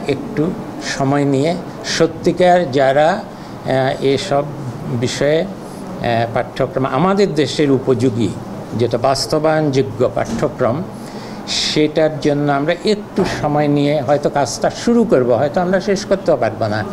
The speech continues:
কিন্তু অন্তত এখন, আহ, একটা যেই, যেই শিক্ষাক্রম বাস্তবায়নযোগ্য না, এটাকে তো, বা, উম,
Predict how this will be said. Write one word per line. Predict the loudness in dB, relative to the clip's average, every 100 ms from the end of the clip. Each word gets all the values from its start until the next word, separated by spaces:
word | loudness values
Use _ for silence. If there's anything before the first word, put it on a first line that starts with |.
| -6 -6 -4 0
কিন্তু | 0 2 0 0
অন্তত | 0 2 4 2 2 0
এখন, | 0 0 2 2
আহ, | 0 -4 -10 -8 -2 -2 0
একটা | -2 0 2 2 0 -2 2
যেই, | 2 2 0
যেই | 2 2 2
শিক্ষাক্রম | -2 -2 -2 0 0 2
বাস্তবায়নযোগ্য | 0 0 -2 0 2 2 2 2 4 2
না, | 4 2 -4 -8 -12 -8
এটাকে | -2 -2 0 -2 0 -2 0
তো, | 2 4 4 2 -2 -2
বা, | 0 0 -2
উম, | -4 -6 -6 -6